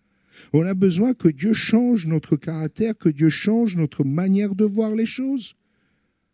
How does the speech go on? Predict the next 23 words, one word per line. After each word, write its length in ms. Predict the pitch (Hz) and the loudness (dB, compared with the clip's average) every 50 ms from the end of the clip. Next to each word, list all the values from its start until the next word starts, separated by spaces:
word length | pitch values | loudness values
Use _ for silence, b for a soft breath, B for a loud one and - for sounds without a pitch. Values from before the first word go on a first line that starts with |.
| _ _ _ _ _ _ _ _ | _ _ _ _ _ _ _ _
Combien 300 | - - 190 190 214 226 | -4 -2 0 2 2 4
de 100 | 240 226 | 4 4
fois 340 | 185 - - 226 233 233 226 | 2 0 -2 -4 -4 -2 -2
je 100 | 190 175 | -2 -2
me 60 | 175 | -2
suis 200 | 165 - - 190 | -2 -2 -4 -4
retrouvé 400 | 180 175 185 180 - - 202 208 | -2 -2 -2 -4 -2 -4 -2 -2
avec 140 | 202 185 160 | -2 -2 -4
des 120 | 139 175 170 | -4 -4 -4
personnes, 400 | - 180 175 - - 214 214 208 | -4 -4 -4 -4 -2 -2 -2 -2
ils 40 | |
me 40 | 196 | -2
disent, « 140 | 190 208 202 - | -2 -4 -4 -4
Pasteur, 460 | 208 202 185 - - 220 226 226 220 | -6 -6 -6 -6 -4 -4 -4 -2 -2
voilà, 260 | 208 208 208 226 226 | -2 -4 -4 -4 -4
il 40 | 220 | -4
y 40 | 214 | -4
a 60 | 196 | -4
ça, 220 | 185 - 220 220 | -4 -4 -4 -4
ça, 220 | 202 - - 214 196 | -4 -4 -4 -4 -4
ça 180 | - - 202 | -4 -4 -4
et 60 | 196 202 | -4 -4
ça. » 200 | - - 202 | -4 -4 -6